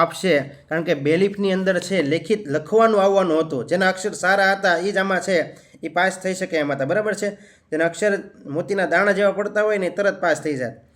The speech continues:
કેમ કે મેં જોયેલું છે, બરાબર છે. મેં બેલીફની બે વખત પરીક્ષા છે already પાસ કરેલી છે, એટલે હું તમને કહું છું. અને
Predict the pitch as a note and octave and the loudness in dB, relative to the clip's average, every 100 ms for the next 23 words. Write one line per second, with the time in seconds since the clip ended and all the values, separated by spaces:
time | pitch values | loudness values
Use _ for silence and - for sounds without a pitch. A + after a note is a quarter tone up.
0 | _ _ D#3+ E3+ F3 C#3+ F3+ G3 D3+ A#2 | _ _ -6 -2 0 2 2 2 0 -2
1 | B2+ F#3+ A3 F#3+ G#3+ - _ _ _ - | -4 -2 -2 -4 -8 -12 _ _ _ -10
2 | C#3 E3+ F#3 E3+ F3 F#3 F#3 F#3 D3+ F3+ | -4 -2 0 0 0 -2 -4 -4 0 0
3 | F3+ F#3 F#3+ F3 E3+ F3 D3+ E3+ D#3+ D3+ | 0 -4 -6 -8 -6 -6 -4 -4 -4 -6
4 | D3+ D3 C#3+ C#3+ C#3 D#3 F3+ F#3 E3+ D#3 | -6 -6 -6 -6 -6 -6 -4 -4 -6 -8
5 | D#3+ E3+ E3 D#3+ E3+ D#3+ F3 E3 F3 F3+ | -6 -6 -6 -6 -6 -6 -6 -6 -10 -12
6 | _ _ _ _ - E3 | _ _ _ _ -6 -2